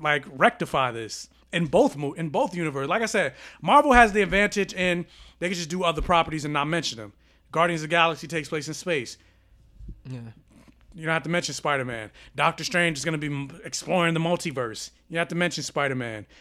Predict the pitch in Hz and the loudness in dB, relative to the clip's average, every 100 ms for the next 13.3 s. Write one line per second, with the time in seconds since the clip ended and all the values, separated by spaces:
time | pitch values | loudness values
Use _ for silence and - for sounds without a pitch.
0 | - 151 180 165 170 165 - 165 160 180 | -6 -4 -2 -4 -2 -4 -4 -8 -6 -6
1 | 160 175 - 180 - 135 113 - - 165 | -4 -6 -8 -8 -6 -8 -8 -16 -10 2
2 | 202 220 190 226 214 175 180 160 156 165 | 2 4 4 4 4 0 -2 -2 -2 0
3 | 170 160 165 143 151 143 180 175 139 143 | 0 0 -2 -2 -6 -2 -2 -2 -8 -2
4 | 147 139 131 - 139 139 127 131 127 160 | 0 0 -2 -8 -14 -12 -14 -12 -12 -14
5 | 160 - _ - 185 254 233 202 180 220 | -16 -20 _ 2 6 6 4 0 4 6
6 | 226 175 165 160 151 - _ _ _ - | 6 4 0 0 0 -4 _ _ _ -20
7 | _ _ _ - 180 226 226 - 233 208 | _ _ _ -6 2 6 6 6 4 4
8 | - 220 240 196 160 156 - - - 190 | 6 8 10 6 -2 -2 -4 -8 -6 -4
9 | 180 160 139 185 214 170 185 185 - 180 | 0 -2 2 4 4 4 -2 -4 -2 -2
10 | 175 170 160 - - 160 156 180 170 175 | -2 -2 -8 -14 -10 -8 -6 -6 -4 0
11 | 175 175 165 196 175 170 - 175 143 170 | 0 2 -2 0 -4 -4 -2 -2 2 2
12 | 147 190 190 185 175 165 196 185 175 180 | 2 2 0 2 0 2 2 2 0 2
13 | 180 175 | 2 2